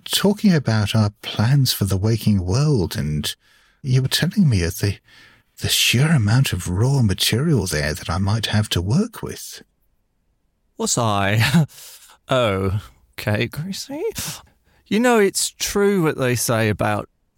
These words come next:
Speaker 2: the waking world and the earth and all that. But have you heard of, um, the moon? 'Cause that's, there's, like,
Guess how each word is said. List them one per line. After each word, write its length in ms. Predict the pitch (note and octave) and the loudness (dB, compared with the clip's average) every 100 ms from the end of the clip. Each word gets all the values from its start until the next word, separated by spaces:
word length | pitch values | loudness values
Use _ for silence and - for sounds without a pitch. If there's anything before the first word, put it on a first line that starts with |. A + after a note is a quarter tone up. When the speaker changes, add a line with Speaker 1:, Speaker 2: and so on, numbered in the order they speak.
| _ | _
Speaker 2:
the 60 | |
waking 400 | G#2 G#2+ - A2+ | -2 0 2 2
world 460 | G#2+ A2 A2 G#2+ G2+ | 4 4 4 2 2
and 200 | G2+ F#2 | 2 2
the 120 | F#2+ | 0
earth 380 | - G2+ G#2 - | 0 2 2 2
and 100 | G2 | 2
all 160 | G2+ F#2+ | 2 2
that. 260 | G2 G2+ - - _ _ _ | 2 0 -4 -16 _ _ _
But 80 | - | -2
have 100 | G3 | 0
you 140 | G3 F#3+ | 2 4
heard 260 | F3+ A3+ | 4 2
of, 160 | D#3+ A2 | 0 2
um, 360 | F#2+ C#2+ E2+ _ _ _ | 0 0 -6 _ _ _
the 120 | A#2+ G#2 | -2 2
moon? 600 | G2+ G2+ B2 F3+ G#3+ A3 _ _ _ _ _ _ _ _ _ _ | 2 2 4 4 2 -2 _ _ _ _ _ _ _ _ _ _
'Cause 140 | B2 | -2
that's, 340 | C#3 E3 - - | -2 -2 -6 -2
there's, 240 | C#3+ B2+ | 0 2
like, 180 | A#2+ | 0